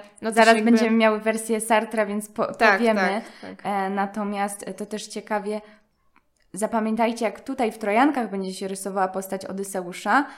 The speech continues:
Speaker 2: a jak potem, kiedy będziemy mówić o
Speaker 1: O
Speaker 2: Odysei,
Speaker 1: Odysei, no właśnie.
Speaker 2: e, jak to tam będzie wyglądało, bo kiedy ktoś jest bohaterem, tym pierwszoplanowym,
Speaker 1: Tak,
Speaker 2: głównym, to
Speaker 1: to
Speaker 2: my się z nim utożsamiamy i go lubimy, a
Speaker 1: No.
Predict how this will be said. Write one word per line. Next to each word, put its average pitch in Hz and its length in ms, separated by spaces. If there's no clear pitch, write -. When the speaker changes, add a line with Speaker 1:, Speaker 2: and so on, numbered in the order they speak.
Speaker 2:
a 185 80
jak 196 220
potem, 220 280
kiedy 220 240
będziemy 214 360
mówić 214 640
o 185 60
Speaker 1:
O 208 240
Speaker 2:
Odysei, - 0
Speaker 1:
Odysei, 220 680
no 214 60
właśnie. 190 460
Speaker 2:
e, 190 380
jak 208 240
to 247 120
tam 208 200
będzie 185 200
wyglądało, 190 560
bo 202 120
kiedy 208 260
ktoś 226 300
jest 202 140
bohaterem, 208 600
tym 196 300
pierwszoplanowym, 220 840
Speaker 1:
Tak, 208 140
Speaker 2:
głównym, 220 300
to - 60
Speaker 1:
to 254 60
Speaker 2:
my 240 120
się 254 140
z 220 40
nim 233 160
utożsamiamy 226 680
i 226 40
go 240 120
lubimy, 240 600
a - 40
Speaker 1:
No. 196 340